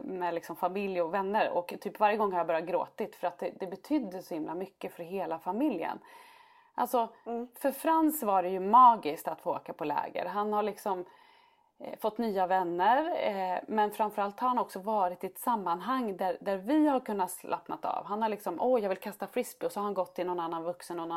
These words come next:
Speaker 1: annat barn, och vi har kunnat suttit kvar liksom i, i, i en fåtölj och pratat med andra vuxna utan att vara stressad och springa dit och kolla. Och
Speaker 2: Mm.
Speaker 1: han har liksom fått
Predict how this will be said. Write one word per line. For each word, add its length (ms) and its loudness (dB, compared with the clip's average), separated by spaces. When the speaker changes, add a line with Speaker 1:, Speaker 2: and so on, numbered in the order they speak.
Speaker 1:
annat 220 -8
barn, 280 -2
och 220 -4
vi 100 0
har 80 0
kunnat 300 -8
suttit 380 -6
kvar 260 0
liksom 360 -4
i, 180 -6
i, 140 -2
i 60 4
en 260 0
fåtölj 580 -2
och 240 -4
pratat 400 2
med 120 0
andra 200 -2
vuxna 380 -6
utan 360 -4
att 160 -8
vara 80 -4
stressad 480 -4
och 60 -4
springa 320 -4
dit 320 -4
och 80 -6
kolla. 500 -2
Och 220 2
Speaker 2:
Mm. 140 -6
Speaker 1:
han 200 2
har 80 8
liksom 220 0
fått 320 -8